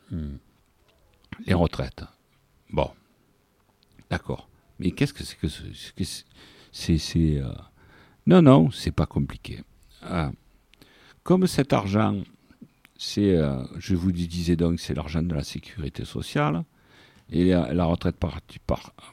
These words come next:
par répartition, c'est aussi une caisse particulière de retraite. Euh, donc, cette retraite-là, elle est dans un, dans un, on va dire, elle est dans une bourse, une bourse,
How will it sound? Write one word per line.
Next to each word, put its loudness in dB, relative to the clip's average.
par 0
répartition, -2
c'est 0
aussi 0
une 4
caisse -4
particulière -4
de -2
retraite. -8
Euh, 2
donc, 10
cette 0
retraite-là, 2
elle 6
est 10
dans 8
un, -2
dans -4
un, -2
on -4
va 2
dire, 0
elle -4
est -4
dans -2
une 4
bourse, 0
une -2
bourse, -2